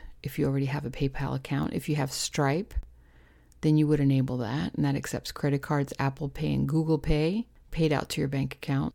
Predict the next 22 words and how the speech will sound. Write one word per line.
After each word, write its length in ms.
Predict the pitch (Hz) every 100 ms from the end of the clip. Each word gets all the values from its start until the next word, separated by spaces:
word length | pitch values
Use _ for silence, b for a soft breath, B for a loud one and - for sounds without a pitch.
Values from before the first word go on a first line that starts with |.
| -
If 160 | -
you 60 | 170
cannot 360 | - 160 147 185
use 220 | 208 220
PayPal 480 | - 208 - 202 180
or 160 | 202
Stripe, 540 | 226 - 151 135 151 165
you 80 |
can 220 | 165 170 156
request 560 | 147 - 151 139 - -
a 120 | 143
payout 500 | 135 160 143 127 -
via 500 | 139 143 139 131 - - -
Payoneer. 720 | 175 165 147 139 131 - - - - -
I'm 60 |
not 160 | 170 -
really 220 | 240 240
sure 200 | 220 220
what 160 | 196 185
Payoneer 540 | 175 170 165 160 156
is, 300 | 156 151 - _ -
but, 420 | 147 151 143